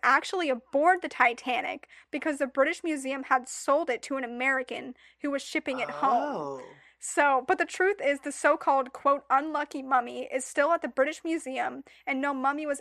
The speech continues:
Speaker 1: ever loaded onto the ship.
Speaker 2: Like, it never left. Like, there's
Speaker 1: Yeah.
Speaker 2: no record of it disappearing. Can you imagine
Speaker 1: Yeah.
Speaker 2: you're going to the museum to see it? Like, "Hey, where is it? Where'd it
Speaker 1: <laughs>
Speaker 2: go?"
Speaker 1: Where'd it go? Oh, yeah, they put it on the Titanic.
Speaker 2: I could see the idea, though, that, like, the spirits were, like, angry by that, because we did, I did a whole episode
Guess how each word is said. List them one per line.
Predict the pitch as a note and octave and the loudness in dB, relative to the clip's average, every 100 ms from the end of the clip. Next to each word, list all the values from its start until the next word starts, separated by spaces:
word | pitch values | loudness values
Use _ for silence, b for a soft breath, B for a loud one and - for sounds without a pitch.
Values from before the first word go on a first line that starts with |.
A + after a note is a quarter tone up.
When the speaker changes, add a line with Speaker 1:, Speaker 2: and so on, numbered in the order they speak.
| - | 4
Speaker 1:
ever | C4+ D#4+ D#4 | 4 4 -2
loaded | B3+ C4+ C4+ | 0 0 0
onto | A#3+ A#3+ - | 0 -2 -4
the | A#3+ | -14
ship. | - F#3 F3+ | -8 -4 2
Speaker 2:
Like, | E3+ F3 | 2 4
it | F3+ | 0
never | E3 D3+ D#3 | 2 2 0
left. | C#3 C3 B2 - - | 4 6 6 2 0
Like, | D3 C3+ | 0 0
there's | D#3 D3 | 0 2
Speaker 1:
Yeah. | C4 A#3+ C#3+ | 4 4 4
Speaker 2:
no | |
record | C#3+ C3+ D#3 C#3+ | 2 2 -2 0
of | C#3 | 0
it | C#3 | -2
disappearing. | C#3 C3+ C#3 - C#3+ C#3+ C#3+ C#3+ - b - | -4 -8 -10 -10 -6 -4 -6 -10 -16 b -2
Can | F#4+ | 4
you | |
imagine | B3+ A#3 B3+ | 6 6 4
Speaker 1:
Yeah. | |
Speaker 2:
you're | F#3+ | 2
going | E3 E3 | 0 -2
to | |
the | E3+ | -4
museum | D#3 D3 C#3+ C#3 | -4 -4 -4 -6
to | |
see | D3 C#3+ C#3+ | -8 -2 -2
it? | F#3 | 0
Like, | G3+ - _ | -2 -4 _
"Hey, | A4+ A4 D4+ | 2 2 0
where | A3+ G4+ B4 B4 F#4 | 2 4 4 4 2
is | |
it? | D#3 B2+ - | 2 0 2
Where'd | G#4+ A4 | 4 4
it | D#4 | 4
Speaker 1:
<laughs> | |
Speaker 2:
go?" | A#4 D#4 D#3+ D3 - B B E4+ | 4 6 6 2 -2 B B -6
Speaker 1:
Where'd | G4+ A4+ | 0 0
it | A4+ | 4
go? | A4 D#4+ | 4 6
Oh, | G#4 | 4
yeah, | G4+ | 0
they | F4 | -2
put | F#4+ | -4
it | G4+ | 0
on | |
the | F4 | 0
Titanic. | D#4 C#4 D4+ C#4 - - | -2 -8 -8 -10 -10 -4
Speaker 2:
I | A3+ | -2
could | G#3+ D4+ G3+ | 0 -2 -4
see | - G#3 | -6 2
the | G#3+ | 4
idea, | F3 F#3 F3 E3+ | 4 0 -4 -2
though, | D#3+ | -2
that, | D#3 D#3 | -4 -6
like, | E3 | -8
the | E3 | -10
spirits | - F3 D#3 D3 C#3+ | -10 -6 -4 -4 -4
were, | D#3+ | -4
like, | C#3+ - | -4 -6
angry | C3 C3+ C#3 | -12 -8 -8
by | C#3 C3 | -4 -4
that, | C3 - | -2 -6
because | D3+ E3+ E3+ | -6 -14 -12
we | |
did, | A#3 C#4+ - | -4 -4 2
I | D3+ | 4
did | A#3+ C#4 | 4 0
a | D#3+ | -2
whole | D#3+ C#3 | -2 -2
episode | B2+ C3+ C3 C3+ A#2 G#2+ | -4 -6 -10 -8 -8 -8